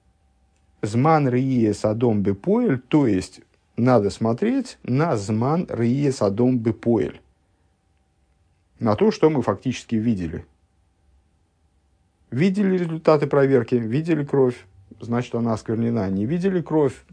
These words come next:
ну, значит, там Бог, что, Бог знает, что могло быть, исходим из того, что она чиста. Кстати, обрати внимание, что здесь, э, подчеркивается значимость для шамая данного подхода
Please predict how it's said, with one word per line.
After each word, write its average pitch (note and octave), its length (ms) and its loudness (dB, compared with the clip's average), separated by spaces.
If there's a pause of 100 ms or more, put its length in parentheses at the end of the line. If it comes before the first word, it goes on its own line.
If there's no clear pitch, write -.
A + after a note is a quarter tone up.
(140)
ну, G#2+ 240 -10
значит, G#2 420 -12
там A2+ 360 -6
Бог, A2+ 340 -4
что, G2+ 260 -2
Бог G2 380 -4
знает, F#2+ 200 -6
что - 200 -6
могло G2 320 -4
быть, A#3 240 -6
исходим D#3 460 -4
из A2+ 60 -6
того, A2 300 -2
что A2 160 -6
она G#2+ 180 -4
чиста. - 380 -10 (2000)
Кстати, F2+ 300 -6
обрати F2+ 300 -6
внимание, B2 340 -2
что A#2 160 -8
здесь, G2+ 320 -6
э, F#2 400 -6 (640)
подчеркивается F#2+ 1300 0 (1800)
значимость A2 920 0
для G#2 300 2
шамая G2+ 600 0
данного F#2 500 -2
подхода A2 720 0